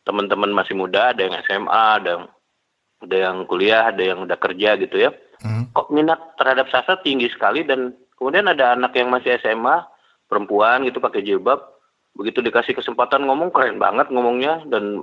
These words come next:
Speaker 1: esai, esainya juga udah pernah dimuat di koran gitu tentang sastra gitu. Ternyata dia terasah gara-gara, eh, apa ya, senang minjam buku atau baca buku dari perpustakaan daerahnya. Nah, perpustakaan daerahnya itu karena nggak ada dana,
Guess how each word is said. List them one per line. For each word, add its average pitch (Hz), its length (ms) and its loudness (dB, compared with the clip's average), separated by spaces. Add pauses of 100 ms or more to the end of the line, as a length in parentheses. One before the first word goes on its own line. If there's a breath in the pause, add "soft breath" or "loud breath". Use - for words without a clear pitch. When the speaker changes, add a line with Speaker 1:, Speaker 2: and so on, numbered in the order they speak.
(160)
Speaker 1:
esai, 104 640 0
esainya 104 480 0
juga 117 240 2
udah 98 80 0
pernah 98 240 0
dimuat 95 320 -2
di 98 80 -4
koran 98 320 2
gitu 123 240 0
tentang 98 320 -2
sastra 107 420 0
gitu. 117 220 -4 (640)
Ternyata 135 320 0
dia 214 160 0
terasah 165 480 0
gara-gara, 104 560 0 (840)
eh, 113 560 2
apa - 240 0
ya, 107 120 2
senang 131 460 -2 (320)
minjam 120 360 0
buku 110 240 -2
atau 165 160 2
baca 110 220 -2
buku 104 260 0
dari 120 520 0 (460)
perpustakaan 104 500 0
daerahnya. 101 400 0
Nah, 95 100 0
perpustakaan 139 420 -2
daerahnya 127 320 2
itu - 100 -6
karena 156 220 0
nggak 117 180 0
ada 104 120 2
dana, 95 360 0